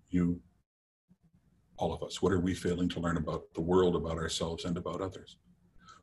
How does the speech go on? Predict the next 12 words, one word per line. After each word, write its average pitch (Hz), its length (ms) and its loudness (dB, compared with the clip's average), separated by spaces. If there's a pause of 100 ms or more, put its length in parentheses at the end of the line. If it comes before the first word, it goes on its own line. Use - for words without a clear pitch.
Was 95 520 4 (460)
Mary 90 260 4
Torrance 87 380 -4
Lap-, 85 240 -2 (260)
Lap-, - 140 -6 (160)
Torrance 92 480 2
Lathrop 87 520 -2
an 80 140 -6
ally, 101 220 0
a 110 60 -6 (760)
cultural 92 500 0
appropriator, 101 600 0